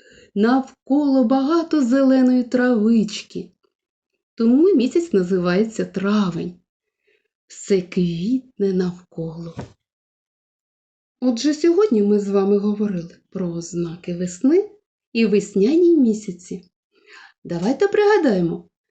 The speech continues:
скільки місяців має весна. Так, це три місяці. Березень, квітень і травень.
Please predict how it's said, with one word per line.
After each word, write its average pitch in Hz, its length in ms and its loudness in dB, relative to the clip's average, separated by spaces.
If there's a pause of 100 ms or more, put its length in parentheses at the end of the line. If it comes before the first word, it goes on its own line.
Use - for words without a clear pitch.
(140)
скільки 233 760 0
місяців 208 760 0
має 302 400 2
весна. 247 640 -2 (1800)
Так, - 400 -8 (180)
це - 440 -2
три 240 340 2
місяці. 175 840 -4 (1300)
Березень, 202 800 0 (380)
квітень 175 680 -2 (520)
і 392 100 -2
травень. 156 600 -10